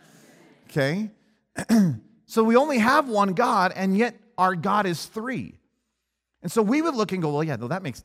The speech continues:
this, this passage makes sense." You know, you get into the Genesis stuff, and Elohim says, "Let us make man in our image." And we're like, "Well, yeah, that kinda makes sense from a, from a Trinity perspective." Now, it is in-, interesting to me that when the scholars, the seventy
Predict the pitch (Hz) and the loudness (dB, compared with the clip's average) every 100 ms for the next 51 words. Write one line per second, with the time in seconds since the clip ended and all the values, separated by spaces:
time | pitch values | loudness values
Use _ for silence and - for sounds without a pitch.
0 | - 147 - 147 160 - 240 262 151 110 | -14 -14 -14 -14 -12 -10 -10 -10 -8 -10
1 | 95 92 92 - _ _ _ _ _ 180 | -10 -10 -10 -12 _ _ _ _ _ -6
2 | 170 165 185 165 147 120 175 208 170 - | -4 -2 -2 -4 -8 -6 -4 -4 -8 -6
3 | 131 113 170 - 147 151 - 180 180 175 | -4 -4 -4 -10 -8 -6 -4 -4 -4 -4
4 | 226 208 196 156 156 135 170 185 147 131 | -6 -4 -4 -6 -4 -2 -2 -2 -6 -6
5 | 135 147 160 - 147 156 226 247 117 - | -6 -4 -4 -2 -2 -2 -4 -4 -6 -8
6 | - _ _ _ _ 151 202 226 302 339 | -20 _ _ _ _ -6 -6 -6 -8 -12
7 | 220 226 247 277 254 254 370 381 156 - | -10 -10 -6 -4 -4 -4 -4 -4 -6 -12
8 | _ _ _ _ 208 180 175 165 - - | _ _ _ _ -4 -2 -2 -4 -8 -8
9 | 175 156 - - 196 190 196 - 220 - | -6 -6 -10 -8 -4 -2 -4 -6 -8 -8
10 | - 254 311 - 90 58 _ _ _ _ | -10 -8 -8 -8 -10 -10 _ _ _ _
11 | _ _ _ _ _ - 196 233 240 254 | _ _ _ _ _ -4 0 2 0 -4
12 | 226 233 240 226 202 165 156 170 156 160 | -6 -6 -6 -6 -6 -4 -2 -2 -4 -4
13 | 160 131 - 185 214 202 117 147 131 131 | -4 -6 -6 -6 -4 -4 -6 -6 -8 -10
14 | - 165 170 147 139 | -8 -8 -6 -6 -8